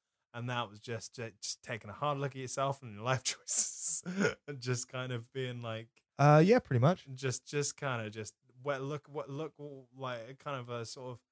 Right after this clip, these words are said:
Speaker 1: "Look what got you to this point. Look what got you to watching this movie, <laughs> Tarek." <laughs>
Speaker 2: <laughs> Yeah.
Speaker 1: Um,
Speaker 2: Yeah, you wanted to do a podcast,
Speaker 1: <laughs> Yeah.
Speaker 2: and now you're watching
Speaker 1: Now you're
Speaker 2: this.
Speaker 1: watching me watch myself.
Speaker 2: <laughs>
Speaker 1: Um, yeah,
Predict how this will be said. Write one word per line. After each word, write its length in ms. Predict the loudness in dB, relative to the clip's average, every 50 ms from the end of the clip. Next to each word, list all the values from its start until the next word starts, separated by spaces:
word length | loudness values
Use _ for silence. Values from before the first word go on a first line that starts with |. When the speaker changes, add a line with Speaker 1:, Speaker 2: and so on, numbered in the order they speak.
| _ _ _ _ _ _ -18
Speaker 1:
"Look 140 | -16 -8 -6
what 140 | -6 -4
got 180 | -2 -4 -4 -4
you 60 | -4 -6
to 100 | -4 -4
this 120 | -6 -6
point. 340 | -4 -2 0 0 0 -2 -4 -10
Look 120 | -16 -14 -10
what 120 | -10 -10 -8
got 180 | -8 -10 -10 -10
you 60 | -12
to 420 | -10 -6 -4 0 2 2 0 0 -2 -8 _ -20 -20 -20 -16 -6 0
watching 300 | 0 0 0 0 0 2
this 160 | 2 4 4
movie, 280 | 4 4 6 6 4 2
<laughs> 60 | 2
Tarek." 500 | 0 0 4 4 4 6 4 2 -2 -8 -2 4
<laughs> 1120 | 4 4 4 6 8 10 10 10 10 8 8 10 12 12 12 12 12 12 10 10 8 4 2 -2 4
Speaker 2:
<laughs> 40 | 6
Yeah. 240 | 8 10 10 8 6 2 _ 2
Speaker 1:
Um, 920 | 4 4 6 6 6 4 4 4 4 2 0 0 -2 -4 -4 -6 -6 2
Speaker 2:
Yeah, 140 | 4 4 4
you 240 | 6 6 6 6 8
wanted 260 | 8 6 4 4 2 4
to 40 |
do 140 | 4 4 6 6
a 40 |
podcast, 800 | 4 2 -2 0 2 2 2 2 0 2 4 8 8 10 10 12
Speaker 1:
<laughs> 60 | 10 12
Yeah. 180 | 12 12 12
Speaker 2:
and 80 | 12 12
now 160 | 12 12 12
you're 180 | 12 12 10 10
watching 400 | 10 8 6 8 8 8 10 10
Speaker 1:
Now 180 | 12 10 10 10
you're 140 | 10 10
Speaker 2:
this. 100 | 10 10
Speaker 1:
watching 340 | 10 10 10 8 6 4 6
me 100 | 6 4
watch 280 | 6 6 6 4 4 6
myself. 640 | 6 8 8 8 8 6 6 2 0 -4 -4 -8 -12 -16 -14 _ -2
Speaker 2:
<laughs> 580 | 0 0 0 0 -2 2 2 2 2 2 0 4
Speaker 1:
Um, 420 | 6 6 6 6 4 2 0 -4 -8 -10
yeah, 520 | -8 0 2 4 6 6 6 6 6 4